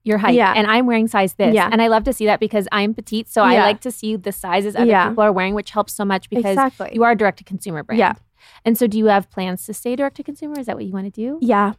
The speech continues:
Speaker 2: Like, right now, that is what we wanna do. And I think, I mean, it works really well for us and not having to, also, like, the control, like, if we were, you know, like, another website, we wouldn't have control of how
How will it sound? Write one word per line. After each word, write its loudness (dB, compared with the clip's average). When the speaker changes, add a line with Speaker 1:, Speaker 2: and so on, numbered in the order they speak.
Speaker 2:
Like, 2
right 2
now, 2
that 2
is -2
what 0
we 4
wanna 2
do. -4
And -8
I -10
think, -12
I 0
mean, 2
it 0
works -2
really -2
well 2
for 0
us 0
and -4
not 0
having 0
to, 0
also, 0
like, -2
the -2
control, -2
like, 0
if -4
we -4
were, 0
you -8
know, -10
like, -6
another -6
website, -2
we 0
wouldn't -4
have -2
control -2
of -2
how 0